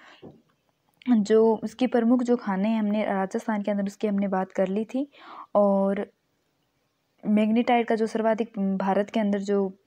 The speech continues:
है भंडार है, वो कर्नाटक के अंदर मिलता है। इसके बाद हम हमसे संबंधित कुछ क्वेश्चनों के बारे में बात करें, जिसमें खनिज उत्पादन की दृष्टि से राजस्थान का भारत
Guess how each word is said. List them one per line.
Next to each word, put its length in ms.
है 160
भंडार 380
है, 80
वो 280
कर्नाटक 360
के 100
अंदर 180
मिलता 300
है। 140
इसके 200
बाद 220
हम 120
हमसे 360
संबंधित 420
कुछ 200
क्वेश्चनों 340
के 100
बारे 140
में 120
बात 200
करें, 180
जिसमें 320
खनिज 340
उत्पादन 480
की 140
दृष्टि 340
से 180
राजस्थान 640
का 180
भारत 360